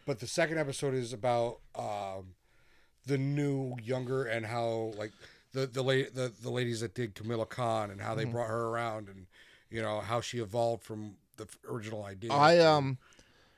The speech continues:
Speaker 2: I, I want to get to that, but unfortunately, I just got H B O Max.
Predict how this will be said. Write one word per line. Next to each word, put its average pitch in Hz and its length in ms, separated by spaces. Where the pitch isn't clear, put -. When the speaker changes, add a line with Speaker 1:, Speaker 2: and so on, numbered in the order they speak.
Speaker 2:
I, 139 200
I - 40
want 160 220
to 151 80
get 139 220
to 147 100
that, 165 280
but 123 260
unfortunately, 123 760
I 120 80
just 120 220
got 120 120
H 120 220
B 120 100
O 117 280
Max. 127 600